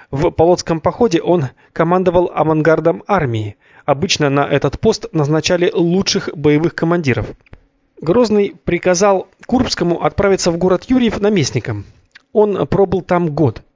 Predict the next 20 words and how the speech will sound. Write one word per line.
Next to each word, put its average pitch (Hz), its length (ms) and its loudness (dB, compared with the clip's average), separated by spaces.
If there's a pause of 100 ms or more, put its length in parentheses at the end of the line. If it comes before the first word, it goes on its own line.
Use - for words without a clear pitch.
(100)
после 202 280 -2
чего 160 260 0
бежал 151 320 0
в 143 80 -4
Литву. 139 400 -2 (840)
Побег 160 400 2
из 175 340 0
Юрьева 214 560 4
был 175 380 -2
делом 165 420 0
исключительно 180 600 -2
трудным, 143 400 0
и 147 240 0 (320)
Курбский 185 400 -4
писал, 175 400 0
что - 180 -4
его 165 240 2
самого 190 500 2
от 151 280 2
гонения 147 800 2